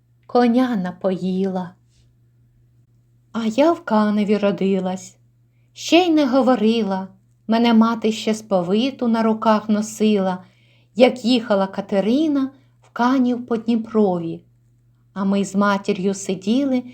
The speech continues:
на горі в Діброві. Я плакала. Я не знаю, чи їсти хотілось, чи, може, що маленькою на той час боліло.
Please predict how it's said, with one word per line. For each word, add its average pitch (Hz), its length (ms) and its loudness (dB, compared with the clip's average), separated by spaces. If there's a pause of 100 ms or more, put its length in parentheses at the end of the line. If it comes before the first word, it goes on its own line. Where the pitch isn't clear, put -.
(320)
на 233 140 4
горі 240 360 4
в 269 60 -2
Діброві. 208 760 -4 (680)
Я 277 120 -2
плакала. 175 720 -4 (440)
Я 339 280 4
не 320 180 2
знаю, 311 540 0
чи - 200 -6
їсти 262 540 -6
хотілось, 247 760 -2 (320)
чи, 302 200 4
може, 311 340 2
що 302 280 0
маленькою 277 680 2
на 233 140 0
той 233 200 0
час 226 320 0
боліло. 220 720 0